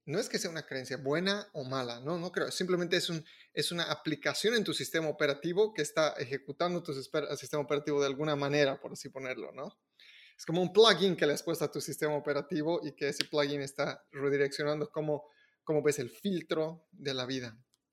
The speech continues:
Y sin darme cuenta, creo que por mucho tiempo llevé eso inconscientemente. Es un, el dinero es un,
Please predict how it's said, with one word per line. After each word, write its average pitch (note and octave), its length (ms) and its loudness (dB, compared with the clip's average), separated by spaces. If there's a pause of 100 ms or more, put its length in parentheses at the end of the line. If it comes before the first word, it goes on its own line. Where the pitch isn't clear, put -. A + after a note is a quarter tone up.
(260)
Y D#3 140 0
sin D3+ 160 -4
darme B3+ 300 -2
cuenta, D3 520 -4 (180)
creo E3 160 -6
que D#3 80 -12
por D3+ 180 -4
mucho G#3+ 520 -4
tiempo C#3 500 -8 (800)
llevé C#3+ 480 6
eso C#3+ 240 -4
inconscientemente. C3 1120 -6 (220)
Es D3 220 -2
un, C#3 300 -4
el C#3+ 180 -8
dinero D#3+ 440 0
es - 180 -8
un, A#2 340 -12